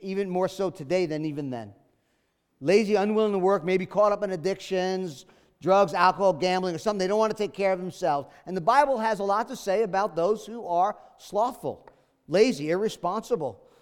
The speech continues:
Paul tells the church in Second Thessalonians three, "If anyone's not willing to work, let him not eat."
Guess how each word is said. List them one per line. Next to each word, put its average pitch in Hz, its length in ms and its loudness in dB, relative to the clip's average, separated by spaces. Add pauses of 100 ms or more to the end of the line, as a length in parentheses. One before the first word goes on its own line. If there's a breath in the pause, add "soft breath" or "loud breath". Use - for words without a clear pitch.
(120)
Paul 196 220 2
tells 202 340 4
the 160 60 -8
church 202 320 0
in 160 120 -10
Second 202 360 -6
Thessalonians 175 920 -4
three, 190 360 0 (240 loud breath)
"If 160 120 -2
anyone's 208 380 0
not 208 240 -2
willing 214 240 0
to 196 120 -10
work, 220 500 0 (440)
let 160 200 2
him 214 80 -2
not 214 180 0
eat." 240 220 -2